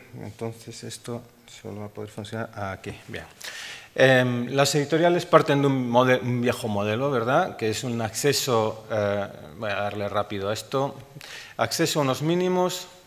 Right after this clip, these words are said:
o sea, lo que marca la elaboración de un libro de texto, en lo que una editorial se basa, es siempre en un currículum oficial, eh, que lo marca el gobierno o la administración X. Em, la editorial se pone a trabajar alrededor de ese currículo,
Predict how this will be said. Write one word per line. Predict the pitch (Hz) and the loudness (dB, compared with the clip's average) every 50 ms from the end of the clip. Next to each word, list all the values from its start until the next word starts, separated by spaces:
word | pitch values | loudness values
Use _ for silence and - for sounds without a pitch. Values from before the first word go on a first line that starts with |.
| - - | -16 -12
o | 110 | -6
sea, | 110 123 113 | -2 -2 -2
lo | 113 123 123 120 | 0 -2 -2 -2
que | 139 131 | 0 2
marca | 143 156 156 151 - - 135 131 | 6 6 6 6 6 4 4 6
la | 131 | 6
elaboración | 123 123 123 123 120 113 - - 131 127 | 6 6 4 4 2 0 0 -2 -2 -2
de | 127 | -2
un | 127 | -2
libro | 127 127 123 120 | 0 0 2 2
de | 117 | 0
texto, | 117 135 139 135 - - - 127 123 - | 2 0 -2 -2 -2 -4 -2 -2 -2 -2
en | - 120 117 | -2 -4 -4
lo | 117 110 - | -4 -4 -4
que | 131 | -4
una | 131 123 120 | -2 0 0
editorial | 120 117 - 117 107 113 113 110 107 95 - | 0 0 0 0 2 4 4 2 2 0 -4
se | - - - 113 107 | -8 -8 -4 0 2
basa, | 117 120 120 - - 127 123 123 - - | 2 2 2 2 0 0 0 0 -2 -4
es | 107 110 101 | -6 -6 -6
siempre | - - 117 113 117 120 107 | -4 -4 -4 -4 -2 -2 -2
en | 110 113 | -2 -2
un | 117 113 | -4 -6
currículum | - - 113 120 120 117 123 117 110 107 | -8 -8 -6 -6 -6 -4 -4 -4 -4 -4
oficial, | 98 - 107 98 - - 135 135 139 143 135 - - - - - - - - - - - | -6 -6 -8 -10 -2 4 6 6 6 6 4 -4 -10 -16 -18 -18 -20 -20 -20 -20 -12 -2
eh, | 123 117 110 110 110 107 104 107 107 - | 0 2 4 4 4 2 0 -2 -4 -2
que | - 147 147 | 2 2 4
lo | 143 139 131 | 4 4 4
marca | - 131 135 135 - - 147 143 147 135 | 4 2 2 2 2 4 4 4 6 4
el | 131 123 | 2 2
gobierno | 123 127 120 120 123 127 117 120 131 131 | 2 2 4 6 6 6 6 4 2 2
o | |
la | 123 110 | 4 2
administración | 107 107 104 107 101 - - 110 107 - - 127 117 113 113 113 113 113 - - - - - _ _ _ - | 2 2 0 -2 -4 -4 -2 -4 -4 -2 0 2 4 4 4 2 -2 -6 -10 -16 -20 -20 -20 _ _ _ -4
X. | 110 113 - - 87 - - - - - - - - - - - - - - - - | -4 -4 -2 -4 -10 -10 -10 -14 -16 -18 -20 -18 -16 -16 -16 -16 -18 -20 -20 -14 -4
Em, | - 113 113 113 110 110 110 110 110 110 107 98 104 - - - - _ - _ _ _ _ _ _ _ _ - | 0 2 2 4 4 2 2 0 -2 -2 -4 -6 -8 -12 -18 -20 -20 _ -20 _ _ _ _ _ _ _ _ -10
la | - 113 107 | -2 0 2
editorial | 107 101 - 98 107 110 107 | 2 2 0 2 2 2 0
se | - - | 0 -4
pone | - 113 107 104 | -4 -2 0 0
a | 101 | 0
trabajar | - 104 104 104 - 120 110 | 0 2 0 0 2 2 2
alrededor | 104 98 101 107 110 107 | 2 2 0 0 -2 -2
de | 113 113 | -2 -4
ese | - 131 | -6 -4
currículo, | - 147 156 175 165 170 175 165 170 170 - - - - | -2 0 0 0 0 0 2 2 2 2 0 -2 -8 -18